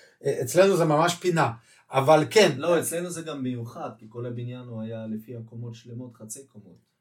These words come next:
Speaker 1: נכון, מגדל A, חבר'ה, נמכר לפני קומות שלמות. זה מגדל יוקרתי שיושבים רק גדולים. ומי שיושב שם זה בזכותנו, כי חילקנו ונתנו שם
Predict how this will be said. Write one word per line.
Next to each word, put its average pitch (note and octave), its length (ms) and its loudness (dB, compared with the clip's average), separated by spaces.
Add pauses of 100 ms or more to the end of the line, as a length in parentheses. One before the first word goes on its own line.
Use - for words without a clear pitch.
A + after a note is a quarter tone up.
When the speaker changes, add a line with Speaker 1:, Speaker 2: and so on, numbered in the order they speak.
Speaker 1:
נכון, E3 320 6
מגדל F3+ 320 6
A, G#3 260 6
חבר'ה, F#3+ 400 6 (440)
נמכר E3+ 360 4
לפני F3+ 300 2
קומות F3 240 2
שלמות. E3 420 -6 (200)
זה A#2+ 160 -6
מגדל C#3+ 280 0
יוקרתי E3+ 420 0
שיושבים D#3 420 -6
רק D#3 140 -2
גדולים. D3 360 -4 (480)
ומי E3+ 200 2
שיושב F#3+ 420 4
שם F#3+ 240 2
זה D#3 100 2
בזכותנו, E3+ 760 0
כי C3+ 140 -10
חילקנו D#3 440 -4
ונתנו C#3+ 420 -10
שם D3 280 -8